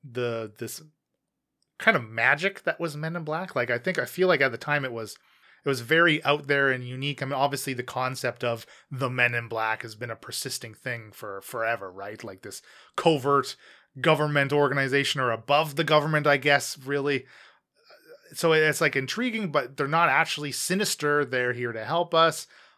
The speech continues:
although they are erasing people's minds, which is a sinister <laughs> thing. Like, it's very,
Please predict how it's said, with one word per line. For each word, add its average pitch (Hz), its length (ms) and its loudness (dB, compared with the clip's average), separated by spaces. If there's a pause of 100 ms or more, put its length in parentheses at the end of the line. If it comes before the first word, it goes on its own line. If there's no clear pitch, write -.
although 123 240 -2
they 123 160 2
are 135 240 6
erasing 131 480 0
people's 123 320 -8
minds, 175 420 0
which 170 160 -2
is 165 140 -2
a 160 80 0
sinister 175 460 -2
<laughs> - 0 -
thing. 175 260 2
Like, 156 180 4
it's 156 140 0
very, 165 400 2